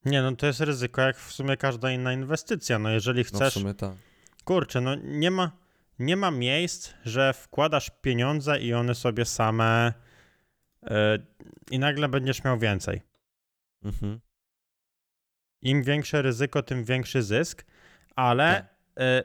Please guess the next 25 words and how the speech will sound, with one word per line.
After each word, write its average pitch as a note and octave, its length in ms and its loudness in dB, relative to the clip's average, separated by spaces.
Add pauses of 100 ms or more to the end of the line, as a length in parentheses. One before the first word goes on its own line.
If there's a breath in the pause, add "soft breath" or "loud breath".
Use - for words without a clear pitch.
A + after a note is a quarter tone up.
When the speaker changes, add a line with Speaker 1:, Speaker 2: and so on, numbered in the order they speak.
(140)
Speaker 1:
no C#3 180 0
jeśli E3+ 240 -2
chodzi D#3 260 -2
o C#3 60 2
skiny, A#2+ 440 -4
no F#3+ 120 -4
to E3 140 -4
moja D#3 280 0
opinia D3+ 400 0
jest - 200 -2
taka, A#2+ 320 0
że, A#2 360 0 (800 soft breath)
e, A#2+ 260 2 (440)
s-, - 340 -2
szczerze D3 520 0
wydaje A3 360 -2
mi A3 80 -4
się A3+ 140 -6
to A3 140 -4
bezpieczne. A2 600 -4 (760)
Jest A2 200 -2
bardzo D3+ 380 0
dużo C#3 260 0
traderów A#2+ 640 0
też, - 380 -2